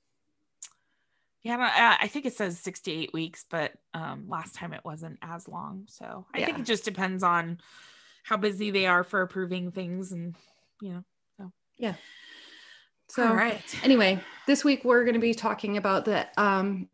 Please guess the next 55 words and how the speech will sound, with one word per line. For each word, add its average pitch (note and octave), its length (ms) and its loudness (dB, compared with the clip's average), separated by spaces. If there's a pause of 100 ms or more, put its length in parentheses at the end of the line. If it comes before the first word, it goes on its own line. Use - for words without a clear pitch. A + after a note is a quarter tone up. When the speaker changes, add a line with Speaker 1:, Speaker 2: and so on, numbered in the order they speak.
Speaker 2:
exocrine A3+ 480 0
pancreatic G3 460 0
insufficiency. F#3+ 720 -2
So F#3 160 -2
like E3+ 160 0
I F3 40 -2
said, F3 260 -6
E F#3+ 100 -2
P F#3+ 220 -2
I, E3+ 320 2 (400)
just - 160 -4
so F3+ 80 0
I E3 40 0
don't D#3+ 100 -2
have D#3 80 -2
to E3 60 -6
keep F3 200 -6
saying F3 220 0
that E3 160 -4
over E3+ 260 0
and E3 100 -2
over E3 280 -2
and D#3+ 80 -4
over - 20 -4
Speaker 1:
I G3+ 40 2 (140)
was G#3 80 4
gonna - 0 - (140)
say, B3 60 6
Speaker 2:
again. F#3 120 6
Speaker 1:
I C4 40 10
think C4+ 180 10
we'll G#4 160 10
probably D#4 360 10
say C4 220 10
Speaker 2:
<laughs> A#3 60 6
Speaker 1:
E - 20 -2
P B3 180 0
I G3+ 220 6
from A3+ 200 0
here A#3+ 240 0
on A3 200 2
out. A3 380 0
<laughs> D4+ 960 -2
Speaker 2:
Yeah. F3 340 4 (880)
It A#3 220 10
is, A3+ 480 12
um, F#3 520 6
a G#3+ 60 -2
condition A3 840 4
where F#3+ 380 6
there's F#3 220 2
maldigestion, E3 1080 2
but F#3+ 200 2
it F3+ 280 4
involves D#3+ 720 0